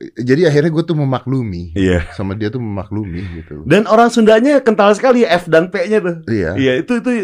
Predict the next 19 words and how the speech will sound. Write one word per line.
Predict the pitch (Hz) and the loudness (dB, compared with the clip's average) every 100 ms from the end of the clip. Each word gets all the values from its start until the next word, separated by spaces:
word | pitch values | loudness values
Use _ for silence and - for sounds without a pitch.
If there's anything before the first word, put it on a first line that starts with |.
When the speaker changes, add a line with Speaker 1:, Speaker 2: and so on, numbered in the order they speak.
| - | -8
Speaker 2:
itu | 170 190 202 | -14 -10 -4
gue | 214 | -2
suka | 214 190 | -2 -4
sih | 170 131 | -4 -4
dengan | 123 123 120 127 _ _ _ _ _ _ _ | -2 -2 -4 -8 _ _ _ _ _ _ _
keoriginalan | 123 120 120 113 117 113 113 113 110 110 | -4 -2 -2 0 0 4 4 4 2 0
dia | 107 110 104 | 0 2 0
gitu. | 95 92 | -4 -8
Speaker 1:
Maaf, | 107 135 | -6 -6
ini | 156 | -4
siapa | 147 120 107 | -4 -4 -4
aja | 127 143 | -4 -6
kalau | 98 90 | -8 -10
boleh | 90 85 | -10 -12
tahu? | 80 - _ | -14 -18 _
Speaker 2:
Ini | - 101 139 | -10 -6 -6
Tante | 113 | -4
Erni, | 101 98 92 120 | -2 -4 -4 -6
di, | 123 | -2